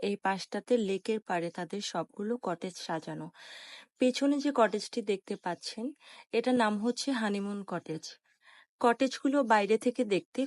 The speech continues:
খুবই নরমাল এবং ন্যাচারাল, কিন্তু রুমের ভেতরে একদমই ফাইভ স্টার হোটেলের মতো করে সাজানো, সব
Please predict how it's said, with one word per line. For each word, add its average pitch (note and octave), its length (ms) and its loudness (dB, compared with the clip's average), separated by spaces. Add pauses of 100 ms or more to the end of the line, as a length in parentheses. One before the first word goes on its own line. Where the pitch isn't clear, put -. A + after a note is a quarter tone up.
খুবই B3+ 400 2
নরমাল A3+ 580 4 (100)
এবং A3 320 2
ন্যাচারাল, F3+ 520 -4 (380)
কিন্তু B3 460 2
রুমের G#3 360 2
ভেতরে G#3 600 -2 (600)
একদমই A3 460 0
ফাইভ G3+ 300 4
স্টার A3 240 -2
হোটেলের G3+ 440 -4
মতো F#3 260 -8
করে F#3 260 -6
সাজানো, F3 500 -6
সব F3 280 -4